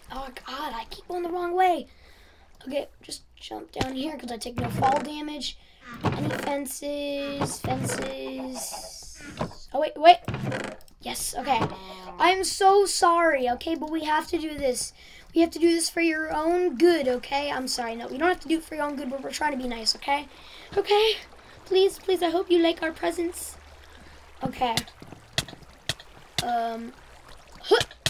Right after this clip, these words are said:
Oh no, I'm gonna die. Oh gosh. Ooh. Okay, just go right here. Okay, okay, okay. Okay, just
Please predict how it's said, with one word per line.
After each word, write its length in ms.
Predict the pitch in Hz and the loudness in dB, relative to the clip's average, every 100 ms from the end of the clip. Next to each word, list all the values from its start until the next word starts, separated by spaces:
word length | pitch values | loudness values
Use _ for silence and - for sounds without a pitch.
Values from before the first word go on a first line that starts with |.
| - - - | -8 -16 -2
Oh 120 | 311 | 2
no, 140 | 339 302 | 4 4
I'm 120 | 277 | 2
gonna 180 | 285 247 | 0 -2
die. 220 | 233 226 - | -4 -6 -8
Oh 100 | 233 | -10
gosh. 440 | 220 220 214 - - - - | -10 -10 -10 -8 -10 -10 -14
Ooh. 500 | 285 294 285 285 285 262 - - - - - - - - - - | -12 -8 -6 -6 -10 -14 -10 -10 -10 -20 -20 -12 -12 -12 -18 -20
Okay, 120 | - | -16
just 180 | - - | -14 -8
go 100 | 131 127 | -8 -8
right 200 | 135 170 | -12 -12
here. 220 | 135 151 - - - 135 - | -14 -12 -14 -14 -18 -20 -18
Okay, 140 | - - - - 262 | -18 -18 -18 -18 -18
okay, 320 | 254 - 254 - - | -16 -14 -14 -12 -12
okay. 540 | 247 247 - 240 240 - - - - - - - _ - - - - - - - - - - - - - - - - - - - - - - | -12 -14 -12 -12 -12 -16 -20 -20 -20 -20 -20 -20 _ -20 -14 -14 -14 -20 -20 -18 -18 -18 -20 -20 -20 -20 -20 -20 -20 -20 -14 -14 -14 -20 -14
Okay, 240 | 247 - - | -12 -8 -10
just 260 | - - | -8 -12